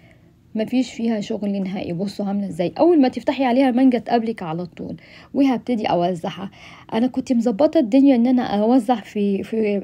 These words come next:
في اسمها ايه، في، في اكواب صغيره، بس مش عارفه اللي حصل لي في اخر لحظه وز-، وزعت ال-، المانجا عندي في اكواب ال-، المقاس ده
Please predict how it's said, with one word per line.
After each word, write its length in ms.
في 280
اسمها 240
ايه، 100
في، 160
في 200
اكواب 340
صغيره، 560
بس 340
مش 140
عارفه 240
اللي 100
حصل 320
لي 60
في 160
اخر 220
لحظه 320
وز-، 260
وزعت 500
ال-، 360
المانجا 400
عندي 260
في 160
اكواب 400
ال-، 520
المقاس 420
ده 220